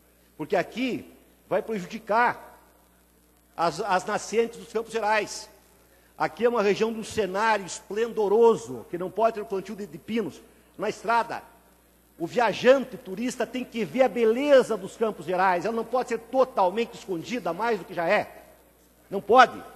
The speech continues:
Então, nesse lugar não pode plantar pinos nem, nem eucalipto. No outro lugar, areia pode se extrair em tal lugar. Agora, aqui na crista da escarpa não pode extrair areia, porque tem afloramento rochoso, então nesse lugar não pode.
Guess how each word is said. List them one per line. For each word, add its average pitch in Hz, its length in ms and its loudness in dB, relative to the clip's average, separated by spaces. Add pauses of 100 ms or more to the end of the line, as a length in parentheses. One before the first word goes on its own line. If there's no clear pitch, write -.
(280)
Então, 247 220 4
nesse 269 280 -2
lugar 247 320 4
não 254 100 -2
pode 262 220 -2
plantar 262 300 0
pinos 254 260 -8
nem, 269 180 -8
nem 262 120 -12
eucalipto. 254 600 -4 (760)
No 165 120 0
outro 269 220 2
lugar, 214 760 0
areia 214 440 2
pode - 280 -4
se 226 60 -12
extrair 220 300 -4
em 220 40 -14
tal 240 200 -2
lugar. 220 400 -2
Agora, 202 280 -2
aqui 202 260 -8
na 220 160 -6
crista 254 540 -4
da 175 100 -4
escarpa 190 480 -4
não 254 100 -4
pode 226 320 0
extrair 247 320 -4
areia, 233 460 -2 (920)
porque 196 220 -8 (280)
tem 247 100 -8
afloramento 240 500 0
rochoso, 233 560 2
então 196 160 -4
nesse 233 180 -8
lugar 233 220 -4
não 285 80 -4
pode. 175 420 -2